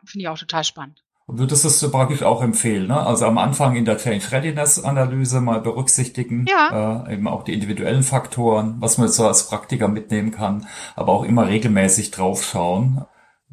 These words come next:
Speaker 2: im Sinne von Data-Driven Change.
Speaker 1: Genau. Und da, ich meine, da, da will ich jetzt nicht zu tief einsteigen, aber ich sag mal,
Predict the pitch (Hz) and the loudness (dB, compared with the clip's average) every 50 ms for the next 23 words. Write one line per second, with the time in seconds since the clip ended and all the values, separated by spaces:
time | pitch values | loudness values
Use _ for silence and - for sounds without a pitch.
0 | - - - 107 107 101 - 107 95 101 98 95 - 117 107 98 - 110 110 110 | -16 -8 -6 -4 -2 -2 0 0 0 0 0 0 -2 0 0 0 2 2 2 4
1 | 120 120 117 113 117 113 113 110 - - 117 113 113 113 113 - - - - _ | 4 2 2 4 2 2 2 2 2 2 2 2 2 2 0 -2 -6 -12 -14 _
2 | _ - - _ _ _ _ _ - 262 233 214 196 202 220 262 330 403 523 - | _ -20 -20 _ _ _ _ _ -8 -6 -4 -2 0 0 0 0 0 -2 -6 -8
3 | _ _ _ - 262 302 359 392 - - - 254 254 302 330 349 349 - - 247 | _ _ _ -6 -6 -4 -4 -6 -4 0 2 4 4 4 4 2 0 -2 -6 -8
4 | 254 - 269 262 269 254 226 - _ _ _ _ - 214 220 277 269 302 277 - | -4 -2 0 2 2 0 -2 -4 _ _ _ _ -8 -6 -2 -2 -2 -2 -2 -4
5 | 269 247 - - 254 - - 269 262 - - 175 202 233 269 311 330 - - - | -6 -8 -10 -10 -10 -8 -6 -6 -6 -6 -4 -2 0 0 0 0 -2 -4 -4 -2
6 | 302 294 311 320 339 339 349 349 339 330 - - 220 233 233 262 254 254 254 - | 0 2 2 2 2 0 -4 -8 -10 -10 -4 0 0 0 2 4 4 4 2 2
7 | 233 208 - 262 247 254 269 262 262 254 247 247 247 247 | -2 -2 -2 -2 -2 0 0 0 2 4 4 4 2 0